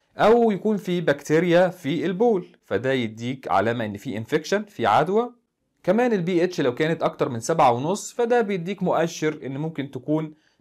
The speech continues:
نوع معين من البكتيريا هي السبب، بنقول عليها يوريز بروديوسنج بكتيريا، إن في انفكشن برضو. كمان ممكن يديك فكرة عن نوع الحصوات اللي موجودة لو كان العيان عنده حصوة، يعني ممكن تلاقي يوريك أسيد كريستالز مثلًا،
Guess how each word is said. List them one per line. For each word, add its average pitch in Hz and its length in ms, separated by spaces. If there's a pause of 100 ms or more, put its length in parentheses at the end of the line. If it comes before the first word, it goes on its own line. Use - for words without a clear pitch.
نوع 202 160
معين 156 420
من 139 120
البكتيريا 127 580
هي 127 140
السبب، 160 420 (240)
بنقول 107 200
عليها 120 200
يوريز 120 600
بروديوسنج 110 500
بكتيريا، 180 520 (240)
إن 98 120
في 104 200
انفكشن 107 460
برضو. 156 420 (340)
كمان 247 300
ممكن 247 320
يديك 175 260
فكرة 202 380
عن 147 360
نوع 196 200
الحصوات 165 580
اللي 151 120
موجودة 143 560
لو 139 220
كان 202 180
العيان 160 360
عنده 185 300
حصوة، 175 480 (260)
يعني 196 260
ممكن 180 300
تلاقي 165 300
يوريك 165 280
أسيد 147 260
كريستالز 139 540
مثلًا، 127 460